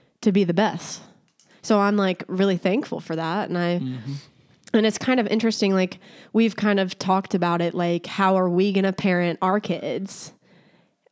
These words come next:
Speaker 1: with their c-, hobbies, kind of, like, how is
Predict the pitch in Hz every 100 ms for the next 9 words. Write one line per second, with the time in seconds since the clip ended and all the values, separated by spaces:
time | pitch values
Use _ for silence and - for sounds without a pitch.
0 | - 208 196 - 185 175 - - 202 175
1 | 175 175 165 - 170 170 165 170 165 160
2 | - _ - _ _ _ _ - _ _
3 | _ _ - 180 180 202 208 208 208 202
4 | 190 - 202 180 - 196